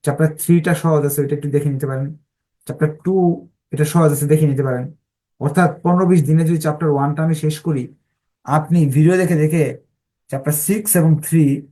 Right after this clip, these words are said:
শেষ করে ফেলতে পারবেন। অর্থাৎ এক মাসে যদি আমি দুইটা শেষ করি, আপনি যদি চারটা শেষ করে ফেলতে পারবেন, ছয়টা অধ্যায় করলে তো এ প্লাস পাওয়া যায়।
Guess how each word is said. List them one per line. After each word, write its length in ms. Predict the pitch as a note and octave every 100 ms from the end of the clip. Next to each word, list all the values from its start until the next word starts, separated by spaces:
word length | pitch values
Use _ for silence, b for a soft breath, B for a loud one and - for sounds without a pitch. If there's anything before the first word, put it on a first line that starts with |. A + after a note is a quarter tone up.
| -
শেষ 280 | - D3+
করে 180 | - D#3
ফেলতে 220 | C3+ B2
পারবেন। 380 | A#2 F2 - - _ _ _ _ _ _ _ -
অর্থাৎ 220 | D3+ D3+
এক 240 | D3 F3 -
মাসে 200 | E3 E3
যদি 180 | E3+ F3+
আমি 140 | F3
দুইটা 240 | D3 E3+
শেষ 200 | E3 F3+
করি, 260 | - E3 C#3+
আপনি 340 | C#3+ D#3 D#3+
যদি 320 | D#3 E3 D#3+ -
চারটা 280 | D#3+ D#3
শেষ 200 | C#3+ C#3
করে 160 | - A#2+
ফেলতে 200 | A2+ G2
পারবেন, 220 | G2+ G2
ছয়টা 320 | - D#3+ D3+
অধ্যায় 220 | C#3+ D3 D3+
করলে 240 | D#3+ D3
তো 120 | C#3+
এ 120 | D3+
প্লাস 200 | D3+ A#2
পাওয়া 180 | - B2
যায়। 140 | B2+